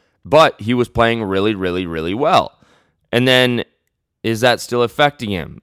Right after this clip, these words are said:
Is that the reason why, you know, maybe he's made a couple early exits? Who knows? And I, I, I don't know. Maybe someone else does know. But either way, beating Nick Kyrgios is no easy feat,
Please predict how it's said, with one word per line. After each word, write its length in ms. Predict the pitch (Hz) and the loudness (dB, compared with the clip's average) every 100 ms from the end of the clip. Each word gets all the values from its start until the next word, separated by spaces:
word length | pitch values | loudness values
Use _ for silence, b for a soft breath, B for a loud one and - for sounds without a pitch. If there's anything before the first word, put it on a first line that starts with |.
| _ | _
Is 200 | 95 92 | -2 2
that 200 | 107 113 | 2 2
the 100 | 110 | 0
reason 340 | 113 120 110 | 0 -2 -2
why, 400 | 113 113 113 110 - | 0 2 2 0 -4
you 140 | 107 107 | -4 -2
know, 120 | 104 | -2
maybe 300 | 104 104 104 | -2 -2 -2
he's 80 | 104 | -2
made 180 | 110 | 0
a 40 | 104 | 2
couple 280 | 113 98 - | 0 0 2
early 320 | 113 113 117 | 4 4 4
exits? 520 | 143 - - - - b b b | 2 0 -10 -14 -20 b b b
Who 180 | 143 156 | -6 -4
knows? 420 | 160 180 107 - | 0 0 -2 -8
And 240 | 87 92 - | -16 -16 -12
I, 140 | 98 107 _ | -10 -10 _
I, 120 | - - _ - | -20 -20 _ -4
I 120 | 123 | -2
don't 200 | 180 110 | -2 -2
know. 200 | 101 131 | -2 -2
Maybe 220 | 123 120 | -4 -6
someone 300 | - 123 104 | -6 -6 -4
else 200 | 117 - | -4 -4
does 240 | 113 104 | -6 -6
know. 300 | 92 90 113 b b b _ | -4 -4 -4 b b b _
But 120 | - | -4
either 280 | - 180 165 | -2 -2 0
way, 360 | 143 175 110 - | 0 0 -2 -4
beating 420 | 98 139 180 170 | -4 -4 -2 -2
Nick 220 | 160 - | -4 -4
Kyrgios 440 | 156 165 117 104 | -4 0 0 -2
is 140 | 104 95 | -8 -6
no 220 | 117 120 | -4 -4
easy 300 | 120 113 101 | -6 -10 -12
feat, 440 | - 160 104 - | -14 -10 -10 -12